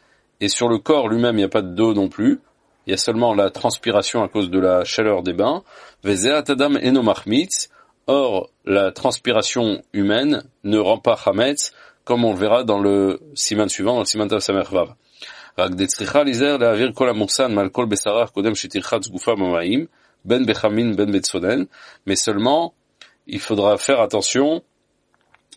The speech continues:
de, d'enlever tout le son, euh, qu'elle a sur la peau avant de se, euh, baigner, euh, dans l'eau, ben bechamin ben betsonen, que cette eau soit chaude ou froide, parce que ça rendrait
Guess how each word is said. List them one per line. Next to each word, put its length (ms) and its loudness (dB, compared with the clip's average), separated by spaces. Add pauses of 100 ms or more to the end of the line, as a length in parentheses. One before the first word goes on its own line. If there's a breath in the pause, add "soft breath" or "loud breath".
(500 soft breath)
de, 640 0
d'enlever 440 0
tout 140 -6
le 140 4
son, 420 -2 (560)
euh, 420 0
qu'elle 220 0
a 100 2
sur 300 0
la 340 4
peau 400 0 (560 soft breath)
avant 380 2
de 120 2
se, 600 0 (260)
euh, 140 -2
baigner, 560 0 (240)
euh, 200 -2
dans 200 0
l'eau, 260 0 (380 loud breath)
ben 200 0
bechamin 420 0
ben 140 0
betsonen, 520 -2
que 120 -6
cette 240 -6
eau 100 0
soit 360 0
chaude 300 -2
ou 60 -6
froide, 440 0 (560 soft breath)
parce 200 -6
que 480 0
ça 300 0
rendrait 640 0